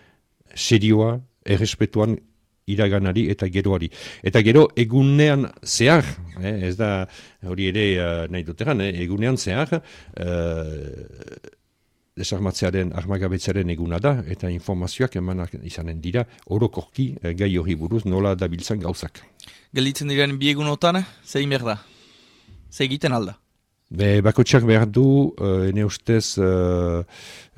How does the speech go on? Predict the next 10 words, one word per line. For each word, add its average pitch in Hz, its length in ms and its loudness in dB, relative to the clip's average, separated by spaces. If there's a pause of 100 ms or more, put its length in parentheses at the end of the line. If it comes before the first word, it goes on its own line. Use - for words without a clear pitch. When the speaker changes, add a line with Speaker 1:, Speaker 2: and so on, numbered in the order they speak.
(180)
Speaker 1:
ez 98 80 4
nizari 117 420 4
hor 101 140 4 (160)
jendea 104 460 0 (180)
ekartzen, 101 560 -4
eh, 87 300 -2
edo 87 160 0 (260)
tiratu 104 480 0
nahiz, 104 560 2
eh, 90 420 2